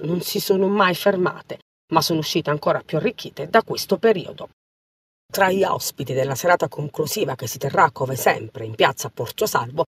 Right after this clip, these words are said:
ci saranno l'attore Gianni Parisi e Eva Enger.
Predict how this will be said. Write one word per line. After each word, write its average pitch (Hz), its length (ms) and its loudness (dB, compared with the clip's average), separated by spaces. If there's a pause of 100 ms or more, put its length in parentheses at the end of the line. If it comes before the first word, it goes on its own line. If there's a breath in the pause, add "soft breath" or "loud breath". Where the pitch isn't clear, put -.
(120)
ci - 80 -2
saranno 131 460 0
l'attore 143 500 0
Gianni 135 320 0
Parisi 156 460 0
e 131 220 -2
Eva 147 200 -2
Enger. 135 400 -14